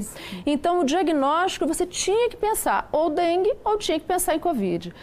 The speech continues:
Speaker 2: Uma outra manifestação que chamou a atenção foram quadros muito exuberantes, exagerados de herpes zoster, tá? Porque a gente teve muito.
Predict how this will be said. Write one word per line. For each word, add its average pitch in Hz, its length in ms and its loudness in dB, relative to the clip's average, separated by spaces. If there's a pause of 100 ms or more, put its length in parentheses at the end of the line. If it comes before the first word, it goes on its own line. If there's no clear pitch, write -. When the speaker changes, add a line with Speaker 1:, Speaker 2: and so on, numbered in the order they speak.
(220)
Speaker 2:
Uma 277 180 2
outra 392 260 2
manifestação 277 640 0
que 233 60 -4
chamou 240 220 0
a 233 40 2
atenção 220 680 0 (380)
foram 269 300 2
quadros 247 800 2
muito 370 1080 2 (120)
exuberantes, 233 1040 2
exagerados 233 880 2
de 220 120 0
herpes 247 520 0
zoster, 202 580 0 (520)
tá? 247 240 2
Porque - 420 -4
a 240 80 0
gente 247 220 0
teve 254 200 2
muito. 233 420 0